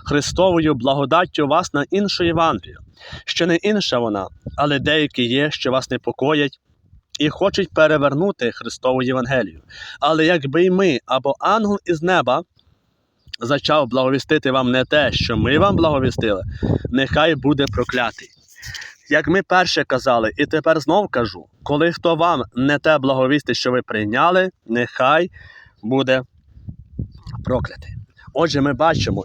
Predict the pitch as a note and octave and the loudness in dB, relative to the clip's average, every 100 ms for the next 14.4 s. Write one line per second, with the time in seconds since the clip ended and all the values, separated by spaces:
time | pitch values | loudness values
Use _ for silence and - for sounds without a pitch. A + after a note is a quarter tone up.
0 | - A#2+ - C3+ G#2+ - _ - A#2+ C#3 | -8 -8 -4 -4 -4 -18 _ -6 0 2
1 | F#3+ - F3+ - - - D3 C3 D3 - | 0 0 -2 -2 -8 -2 0 0 -2 2
2 | C#3+ E3 D#3 B2 A#2+ A#2 A#2 A#2+ - E3 | 4 4 4 0 0 0 0 0 2 2
3 | D#3 - - - - - - - - - | 2 -2 -18 -18 -18 -18 -12 -10 -10 -14
4 | - D3+ D3 - A#2+ D3 C3 - A2 - | -2 0 0 -2 -2 2 0 -2 -8 -2
5 | D3 C#3 B2+ - C3+ A#2 - A2 - _ | 0 0 -4 -2 -2 -2 -6 -4 -6 _
6 | _ - - D#3+ D#3+ - - F#3 D#3+ C#3+ | _ -4 0 2 0 0 0 0 2 -2
7 | C3+ - - - _ - - C3+ D3+ C3 | -4 -8 -16 -18 _ -20 -12 -4 -4 -4
8 | C3 - - E3 F3 - - - - - | -10 -10 -4 -2 -2 -2 -6 -2 0 2
9 | - - - - C#3 C#3+ D3+ D#3+ D3 C#3+ | 2 0 -4 -2 2 4 4 4 2 2
10 | C#3 - - A#2+ - D#3 D#3+ C#3 A2 A2 | 0 -4 -6 -6 -2 0 0 -2 -4 -6
11 | - G#2+ G#2+ F#2 - - _ _ _ _ | -4 -4 -4 -6 -12 -20 _ _ _ _
12 | _ _ _ - D3 D3+ - - F#3+ F#3 | _ _ _ -6 -2 0 0 2 2 2
13 | - C3 A#2+ - G2+ F#2 - G#2 - D3 | 0 -2 -2 -4 -6 -8 -10 -8 -2 2
14 | F#3 D#3+ B2+ | 2 0 -2